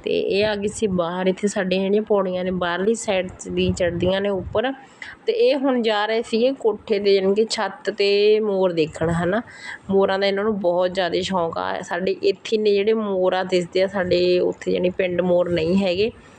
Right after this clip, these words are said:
ਤੇ ਦੇਖੋ ਫਾਈਨਲੀ ਇਹਨਾਂ ਨੂੰ ਬਹੁਤ ਟਾਈਮ ਵੇਟ ਕਰਨ ਤੋਂ ਬਾਅਦ ਇਹਨਾਂ ਨੂੰ ਮੋਰ ਦਿਸਿਆ।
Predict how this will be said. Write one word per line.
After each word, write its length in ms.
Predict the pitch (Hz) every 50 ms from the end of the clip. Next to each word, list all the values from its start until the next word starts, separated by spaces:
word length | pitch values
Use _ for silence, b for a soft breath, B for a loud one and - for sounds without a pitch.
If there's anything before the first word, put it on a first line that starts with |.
| B B B - -
ਤੇ 120 | 190 190 175
ਦੇਖੋ 300 | 175 175 180 - 202 190
ਫਾਈਨਲੀ 300 | 185 208 185 196 202 208
ਇਹਨਾਂ 140 | 208 214
ਨੂੰ 160 | 214 208 196 202
ਬਹੁਤ 640 | - 190 180 180 185 190 185 180 180 180 185 - 185 185 185 185 180 175 180 -
ਟਾਈਮ 340 | 190 175 170 175 175 185 175
ਵੇਟ 300 | 170 175 175 175 175 185
ਕਰਨ 300 | 180 180 175 180 175 170
ਤੋਂ 160 | 180 180 170
ਬਾਅਦ 300 | 170 165 170 185 196 196
ਇਹਨਾਂ 140 | 196 202 208
ਨੂੰ 320 | 220 220 220 220 208 - -
ਮੋਰ 440 | 180 180 190 196 190 185 185 190 190
ਦਿਸਿਆ। 440 | 180 185 175 - - 202 220 269